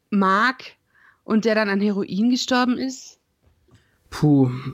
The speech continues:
Speaker 1: Jetzt
Speaker 2: da
Speaker 1: muss ich
Speaker 2: fragst du mich
Speaker 1: nachschauen.
Speaker 2: schwierige Sachen. Das müssen wir, glaub ich, in der Gala klären, wenn wir das wollen.
Speaker 1: Ja, also der Lorne-Typ ist wohl schon tot, aber Moment. Ich muss es jetzt wissen.
Speaker 2: <laughs>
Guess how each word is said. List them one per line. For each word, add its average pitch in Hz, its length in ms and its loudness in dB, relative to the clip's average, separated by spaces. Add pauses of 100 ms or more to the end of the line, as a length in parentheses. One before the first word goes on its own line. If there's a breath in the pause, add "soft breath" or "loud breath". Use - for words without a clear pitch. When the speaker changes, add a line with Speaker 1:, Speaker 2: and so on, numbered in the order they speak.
(220)
Speaker 1:
Jetzt 208 160 -2
Speaker 2:
da 170 80 6
Speaker 1:
muss 233 100 4
ich 226 60 0
Speaker 2:
fragst 151 200 2
du 202 40 2
mich 143 240 2
Speaker 1:
nachschauen. 131 160 0
Speaker 2:
schwierige 127 200 2
Sachen. 123 240 0
Das 190 180 -2
müssen 180 280 0
wir, 165 60 0
glaub 156 260 0
ich, - 80 -8
in 190 80 0
der 202 100 0
Gala 131 380 0
klären, 131 400 -2
wenn 131 180 -2
wir 131 80 -2
das 135 220 -6
wollen. 131 400 0 (720 soft breath)
Speaker 1:
Ja, 180 340 -4 (400 loud breath)
also 185 160 2
der 180 160 2
Lorne-Typ 208 560 0
ist - 180 -10
wohl 170 140 0
schon 170 220 -2
tot, 170 500 -10
aber 175 340 -8 (640)
Moment. 175 720 0 (720)
Ich - 120 -14
muss 208 160 2
es 196 120 0
jetzt 196 240 0
wissen. 170 480 0 (260)
Speaker 2:
<laughs> 156 140 -2